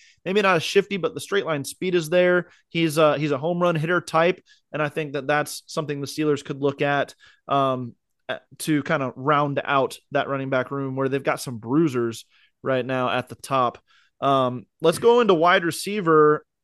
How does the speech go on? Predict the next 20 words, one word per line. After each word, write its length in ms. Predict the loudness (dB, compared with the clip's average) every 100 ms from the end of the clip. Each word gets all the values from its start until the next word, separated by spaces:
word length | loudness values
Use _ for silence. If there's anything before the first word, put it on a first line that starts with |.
| _
And 80 | -6
I 60 | -2
think 220 | -2 4
wide 200 | 4 4
receiver 300 | 0 -6 -4
might 300 | 0 -2 -2
be 400 | -4 -4 -6 -10 _ _ _ _
the, 200 | -4 -4 -4 _ _
one 300 | -8 -2 0
of 80 | 0
the 100 | 0
most, 480 | 2 0 0 -10 _ _ -6
uh, 380 | -2 0 -2 -6 _ _ _ _ _ _ _ _ _ _ -10
depressing 680 | -6 -6 -2 -2 0 -4 -6
groups 400 | -4 -2 -2 -4 -10 -8 -6
<laughs> 460 | -8 -10 -20 -8
in 200 | -4 -4
free 280 | -4 -2 2
agency 500 | 2 0 -6 -2 0
overall. 760 | 2 2 2 4 6 4 4